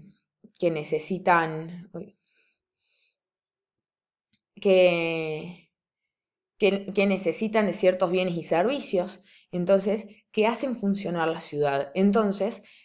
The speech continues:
la importancia de los zócalos comerciales en todas las plantas bajas es importantísimo, que van a los bares, que se reciben, que festejan cumpleaños. Entonces, hay una, una actividad social muy grande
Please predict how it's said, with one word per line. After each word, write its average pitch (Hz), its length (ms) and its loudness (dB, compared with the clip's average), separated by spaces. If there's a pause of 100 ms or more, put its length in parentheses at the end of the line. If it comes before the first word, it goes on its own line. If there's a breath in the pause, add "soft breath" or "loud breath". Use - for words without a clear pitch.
la 170 120 4
importancia 196 960 2
de 165 180 0
los 156 160 0
zócalos 208 600 0
comerciales 165 800 0
en 156 200 -10
todas 180 160 2
las 185 120 -2
plantas 180 340 -8
bajas - 420 -10
es 226 80 -2
importantísimo, 190 840 -4 (300 soft breath)
que 190 100 2
van 220 140 4
a 254 80 -2
los 165 160 -2
bares, 190 380 4
que 175 80 -2
se 165 160 -2
reciben, 190 760 -2
que 175 100 -10
festejan 214 720 -2
cumpleaños. 202 800 0 (460 loud breath)
Entonces, 208 720 -2
hay 156 200 -2
una, - 420 -4 (180)
una 190 300 0
actividad 196 540 0
social 240 640 0
muy 247 320 0
grande 214 640 0